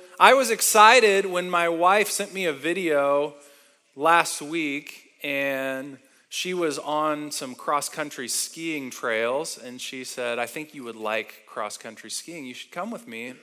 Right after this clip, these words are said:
And I'd never been before, and I like my wife, and I trust her opinion, and so I said, "Okay, let's do this." And I had no idea what I was getting myself into. So there were many moments of failure.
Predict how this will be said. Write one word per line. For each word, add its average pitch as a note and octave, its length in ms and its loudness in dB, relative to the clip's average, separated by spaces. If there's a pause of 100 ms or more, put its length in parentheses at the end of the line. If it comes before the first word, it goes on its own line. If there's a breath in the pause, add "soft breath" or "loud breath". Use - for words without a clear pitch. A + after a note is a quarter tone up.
(120)
And C3 120 -6
I'd C#3+ 360 -2
never C3+ 180 -6
been A#2+ 220 -8
before, E3 400 -6 (500 loud breath)
and C#3 240 -2
I C3 60 0
like C#3 240 0
my B2+ 100 0
wife, C#3+ 560 2
and B2 560 -8
I C3 240 -6
trust C3+ 320 -6
her C3 80 -8
opinion, F3+ 560 -4
and D3+ 160 -6
so D3 140 -4
I C3+ 60 -4
said, D3 220 -6
"Okay, F3+ 340 -2
let's - 600 -8
do A3 220 -8
this." A#2 440 -8 (380 loud breath)
And F3 140 4
I G#3+ 60 10
had A3 140 6
no G3+ 140 4
idea F#3+ 300 4
what F#3 80 4
I E3 80 6
was D3 100 -2
getting D#3 240 -6
myself C#3+ 480 -4
into. C#3 580 -6 (840)
So F#3+ 160 -2
there F#3 340 8 (240 loud breath)
were F#3 160 2
many F#3 380 2
moments G3 500 2
of C#3+ 140 -6
failure. D#3+ 800 0